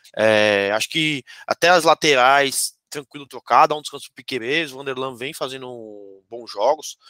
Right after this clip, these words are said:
o Mike, a gente já discutiu aqui, inclusive, se deveria ser titular ou não. E aí no, no meio campo, assim, porra, bota o menino pra jogar com o Danilo, velho. O menino, o menino jogou poucos jogos inteiros no ano.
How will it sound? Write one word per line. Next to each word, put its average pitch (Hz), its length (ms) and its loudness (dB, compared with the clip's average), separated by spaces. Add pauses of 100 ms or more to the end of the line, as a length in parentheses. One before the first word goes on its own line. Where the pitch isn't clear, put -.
(260)
o 120 80 -8
Mike, 135 380 4
a 127 40 -4
gente 131 140 -6
já 135 80 -2
discutiu - 400 -6
aqui, 160 200 -6
inclusive, 127 800 -10
se - 240 -2
deveria 127 340 2
ser - 180 0
titular 113 360 2
ou 101 80 -10
não. 117 260 -4 (640)
E 302 80 4
aí 175 140 6
no, 147 880 0
no 151 80 -6
meio 147 140 0
campo, 139 340 -4
assim, 117 420 -4 (160)
porra, 110 300 4
bota 127 320 -4
o - 20 -8
menino 196 240 -2
pra 165 100 4
jogar 147 220 4
com - 100 -10
o 131 40 -12
Danilo, 101 360 -10
velho. 85 240 -14 (160)
O 123 140 -12
menino, 135 400 -8
o 143 640 -2
menino 135 280 0
jogou 185 360 2
poucos 175 400 2
jogos 123 460 4
inteiros 117 460 0
no 107 140 -10
ano. 104 360 -8